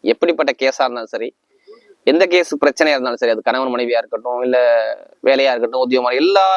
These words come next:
கோர்ட்டு கேஸ் வழக்கு பிரச்சனையும் ஒரு முடிவுக்கு வரக்கூடிய காலகட்டம் உங்களுக்கு வரும். ஏன்னா வழக்குக்கு பாருங்க, இந்த மூணாம் பாவத்தை அவர் பத்தாம் பார்வையாக சனி பகவான் பாக்குறார். அப்ப எப்படிப்பட்ட வழக்கு பிரச்சனை இருந்தாலும் ஒரு முடிவுக்கு வரும். இடம் வாங்குறது,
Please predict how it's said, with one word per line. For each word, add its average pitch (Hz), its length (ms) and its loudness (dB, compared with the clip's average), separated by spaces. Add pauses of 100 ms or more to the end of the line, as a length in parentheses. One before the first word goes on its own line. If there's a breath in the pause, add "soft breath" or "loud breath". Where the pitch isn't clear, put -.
(420)
கோர்ட்டு 160 260 -2
கேஸ் 139 220 -4
வழக்கு 123 280 -4
பிரச்சனையும் 156 340 -2
ஒரு 123 160 -2
முடிவுக்கு 143 380 0
வரக்கூடிய 104 300 -4 (100)
காலகட்டம் 117 480 -4 (880 soft breath)
உங்களுக்கு 131 500 0 (100)
வரும். 117 260 0 (1300 soft breath)
ஏன்னா 214 120 2 (140)
வழக்குக்கு 196 540 0
பாருங்க, 165 240 2
இந்த 165 180 0
மூணாம் 165 320 -2
பாவத்தை 131 340 -2
அவர் 135 200 -4
பத்தாம் 160 360 -2 (100)
பார்வையாக 120 640 -2 (500)
சனி 135 260 -4
பகவான் 120 340 -2
பாக்குறார். 127 400 -4 (420)
அப்ப 117 160 -2 (100)
எப்படிப்பட்ட 160 580 0
வழக்கு 123 200 -2 (100)
பிரச்சனை 120 200 -4
இருந்தாலும் 127 260 -2
ஒரு 117 120 -4
முடிவுக்கு 123 400 -2
வரும். 123 200 0 (960 soft breath)
இடம் 151 280 2
வாங்குறது, 127 400 -6